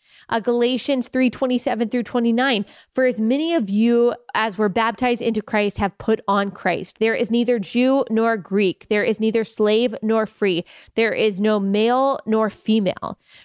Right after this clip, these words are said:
For you are all one in Christ Jesus. And if you are Christ, then you are Abraham's offspring heirs according to promise. That is it. That is our identity. Our identity is in Christ.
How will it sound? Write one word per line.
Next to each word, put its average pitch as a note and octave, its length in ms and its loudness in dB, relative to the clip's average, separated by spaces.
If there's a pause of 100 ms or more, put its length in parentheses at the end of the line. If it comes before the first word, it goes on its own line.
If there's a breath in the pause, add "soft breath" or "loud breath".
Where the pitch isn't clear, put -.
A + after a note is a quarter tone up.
For A#3 180 0
you A3 300 0
are - 300 -2
all B3 340 0
one G#3+ 680 0
in A3+ 220 -2
Christ A3+ 380 -2
Jesus. A3 340 0
And G3+ 160 0
if G3 140 -4
you G#3+ 140 4
are G3 120 0
Christ, C4 600 -4
then A#3 100 0
you A3+ 140 2
are A3 140 0 (120)
Abraham's B3 640 0 (120)
offspring - 600 -6 (380 soft breath)
heirs A#3+ 420 2
according G#3 800 -2
to F#3+ 360 2 (120)
promise. D#3+ 560 -6
That G#3 300 -2 (100)
is A3 320 0
it. - 360 -2
That G3 280 0
is G3+ 240 -2
our G#3 180 0
identity. G3+ 580 0
Our F#3+ 180 0
identity G3+ 600 -2
is F#3+ 220 0
in G3+ 180 -2
Christ. - 540 -4